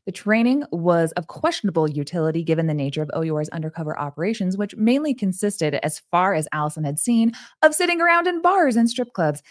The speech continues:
hinting that you were looking for a wider scene. But she intended to set an example. She was worried for the other women and about what the men would make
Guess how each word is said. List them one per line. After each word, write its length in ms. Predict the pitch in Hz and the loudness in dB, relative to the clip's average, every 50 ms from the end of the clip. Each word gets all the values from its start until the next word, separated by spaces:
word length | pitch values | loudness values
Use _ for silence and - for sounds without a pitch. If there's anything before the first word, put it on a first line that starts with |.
| _ _ _ _ _ _ _ _ _ - | _ _ _ _ _ _ _ _ _ -2
hinting 480 | 294 320 330 233 214 175 170 180 - - | 0 0 2 2 2 0 0 -2 -2 0
that 180 | 185 185 - | 0 0 2
you 140 | 190 190 208 | 2 2 4
were 120 | 240 240 202 | 4 4 2
looking 400 | 160 156 156 - 165 170 175 180 | 2 0 -2 -2 -2 -2 -4 -4
for 320 | - - - 160 143 147 | -6 -8 -6 -4 -2 -2
a 60 | 151 | -2
wider 480 | 143 120 98 104 101 101 - - 64 - | -4 -4 -8 -10 -8 -8 -8 -10 -10 -10
scene. 500 | - - - 185 180 170 135 - - - - _ _ _ _ _ _ - | -8 -4 0 0 0 0 -2 -6 -10 -12 -14 _ _ _ _ _ _ -2
But 100 | 196 - | -2 -2
she 680 | - - - - - 247 247 254 262 269 269 269 - - - | -2 -6 -8 -6 -2 -2 0 0 0 0 -2 -2 -4 -4 -2
intended 560 | 214 208 208 202 - 220 214 214 226 220 226 | 0 0 0 0 0 0 2 2 2 0 0
to 120 | - 190 | -2 -6
set 340 | 165 - - 226 220 220 - - | -4 -2 0 0 0 0 0 -2
an 100 | 190 190 | -2 -2
example. 540 | 196 185 165 156 - - - - - - 160 - _ | -2 -2 -4 -4 -6 -8 -10 -14 -16 -16 -16 -16 _
She 160 | - - 202 | -8 -4 -2
was 180 | 180 185 180 175 | -2 -2 0 0
worried 340 | 185 214 220 226 233 226 | 0 2 2 2 0 0
for 140 | - 180 170 | 0 -2 -2
the 160 | 160 165 - | 0 0 0
other 220 | - 165 160 156 160 | 0 0 0 0 0
women 400 | 180 202 220 226 226 226 226 226 - - - _ _ _ - | 2 2 4 4 4 2 2 0 -4 -10 -20 _ _ _ -6
and 240 | 170 160 160 156 - - | -4 -4 -2 -2 -2 -4
about 480 | 165 160 - - 185 185 190 - - | -4 -4 -4 -2 0 2 2 2 0
what 160 | 185 165 - | -2 -2 -2
the 60 | 175 170 | -2 -2
men 280 | 170 165 165 165 165 | 0 0 0 -2 -2
would 160 | 165 160 147 | -2 -2 0
make 380 | 160 165 175 180 185 202 202 | 0 0 2 2 0 -2 -4